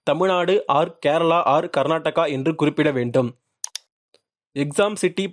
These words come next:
பிரெஃபரன்ஸ் த்ரீ என்ற இடத்தில் நமக்கு அருகாமையிலும் வசதியாகவும் இருக்கும் இடத்தை தேர்வு செய்து கொள்ளவும். எக்ஸாம் சிட்டி பிரெஃபரன்ஸ் ஃபோர் என்ற இடத்தில் any other city என்று குறிப்பிட வேண்டும். பிறகு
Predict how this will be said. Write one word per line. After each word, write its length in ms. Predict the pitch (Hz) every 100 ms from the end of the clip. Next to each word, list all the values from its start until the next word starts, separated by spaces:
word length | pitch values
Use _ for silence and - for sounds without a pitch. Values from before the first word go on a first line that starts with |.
| 143
பிரெஃபரன்ஸ் 340 | 139 170 180 - 160
த்ரீ 200 | 185 -
என்ற 280 | 143 131
இடத்தில் 520 | 123 147 - 131 180 - _ -
நமக்கு 520 | 143 156 - 170 190 -
அருகாமையிலும் 680 | 139 165 185 180 151 131 180 -
வசதியாகவும் 800 | - 139 156 170 180 165 160 185
இருக்கும் 340 | 151 143 160 156
இடத்தை 520 | 135 - 143 208 -
தேர்வு 320 | - 175 175
செய்து 240 | 170 143 170
கொள்ளவும். 560 | 135 127 123 123 110 _ _ _ _ _ -
எக்ஸாம் 380 | 143 156 202 214
சிட்டி 360 | 190 165 196 190
பிரெஃபரன்ஸ் 380 | 147 - 180 185 -
ஃபோர் 240 | 170 185
என்ற 260 | 135 143 127
இடத்தில் 420 | 135 156 139 180 - _ _ -
any 220 | 147 185 214
other 100 | 190
city 360 | 185 156 131 175
என்று 260 | 147 127 180
குறிப்பிட 380 | 170 160 151
வேண்டும். 420 | 139 123 123 120 - _ _ _ _ _ _ _ _ _ _ _ _ _ _ _ - - -
பிறகு 500 | 175 180 147 202